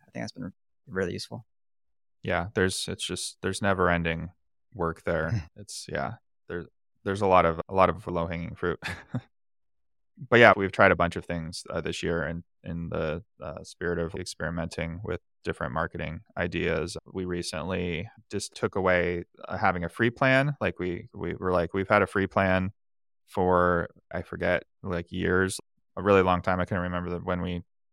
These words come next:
Speaker 2: had not had one. So I was like, "It might be a good, why don't we just see what it does to the numbers if we
Speaker 1: Yep.
Speaker 2: don't have, if
Speaker 1: Yep.
Speaker 2: we don't offer a free plan?" Like, maybe I've heard people being, of,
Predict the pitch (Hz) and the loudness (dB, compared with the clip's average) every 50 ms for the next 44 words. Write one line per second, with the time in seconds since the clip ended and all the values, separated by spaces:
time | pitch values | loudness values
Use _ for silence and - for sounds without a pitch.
0 | _ _ _ _ 113 - - 92 90 101 107 101 85 92 87 90 90 87 90 92 | _ _ _ _ -14 -4 -4 -2 4 4 6 6 6 4 4 2 2 2 0 0
1 | 95 98 - - 98 95 92 87 95 92 87 - 87 85 - - _ _ - - | 0 0 4 6 6 6 6 6 4 2 2 0 -4 -4 -4 -6 _ _ -8 -2
2 | 101 90 90 87 95 90 87 92 92 90 87 87 - _ - - 95 95 87 87 | 0 0 0 2 0 0 2 2 2 0 0 -2 -6 _ -8 -2 0 0 2 0
3 | 76 - 95 98 92 90 - - - 113 98 92 90 92 - _ _ _ _ _ | -2 -4 -6 -8 -6 -6 -6 -4 -2 -2 -2 -2 -2 -4 -6 _ _ _ _ _
4 | _ - - 98 95 92 104 101 101 - - 98 110 120 120 110 101 101 101 104 | _ 2 6 6 6 8 8 6 6 6 4 6 8 8 10 10 8 8 8 4
5 | 90 98 95 98 98 104 107 110 117 120 95 120 113 117 101 107 113 123 143 143 | 4 6 8 8 8 10 10 10 10 10 8 6 2 4 6 8 8 8 8 8
6 | - 90 - - 92 95 - 104 95 95 92 92 90 90 - - 98 92 92 98 | 6 2 0 0 -2 -2 2 2 2 2 2 2 0 -2 -2 -2 -4 -2 -2 0
7 | 98 98 98 - _ _ _ _ - - 101 104 123 117 107 - 131 120 107 - | -2 -2 -4 -6 _ _ _ _ 0 0 2 6 6 4 4 6 2 2 4 4
8 | 120 113 117 117 110 107 - - 104 101 | 4 4 6 4 4 4 2 0 -2 0